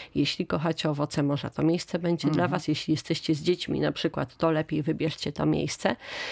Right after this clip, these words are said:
Speaker 1: Y, ale to jest inny, inny charakter. A są i osoby, których właściwie jedzenie determinuje miejsca, w których, w których
Speaker 2: Mhm.
Speaker 1: pojadą. M-, mimo że w Polsce nie jest aż tak popularne,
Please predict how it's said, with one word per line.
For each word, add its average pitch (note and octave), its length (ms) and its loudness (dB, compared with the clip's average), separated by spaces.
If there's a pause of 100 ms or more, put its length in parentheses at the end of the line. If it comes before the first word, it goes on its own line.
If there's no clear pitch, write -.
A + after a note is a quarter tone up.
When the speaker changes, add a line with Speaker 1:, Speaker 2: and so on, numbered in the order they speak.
(240)
Speaker 1:
Y, D#3 180 4
ale F3 240 2
to D#3+ 140 0
jest E3 400 0
inny, E3 540 4
inny E3+ 340 2
charakter. - 540 -4 (220)
A C3 240 -2
są D#3 280 0
i D#3 100 4
osoby, D#3+ 460 0 (340)
których E3 380 -4
właściwie D3+ 520 -2
jedzenie E3 540 2 (100)
determinuje D#3+ 880 2
miejsca, D3 420 2
w - 100 -10
których, D#3 420 0
w - 40 -20 (140)
których E3+ 220 4
Speaker 2:
Mhm. C3+ 80 -4
Speaker 1:
pojadą. D3+ 500 4 (480)
M-, F#3+ 320 4
mimo A#3+ 240 4
że G#3+ 180 2 (240)
w - 100 -12
Polsce A3 480 2
nie G3 140 4
jest G3+ 200 0
aż E3 160 -2
tak F#3+ 200 -2
popularne, D3+ 680 0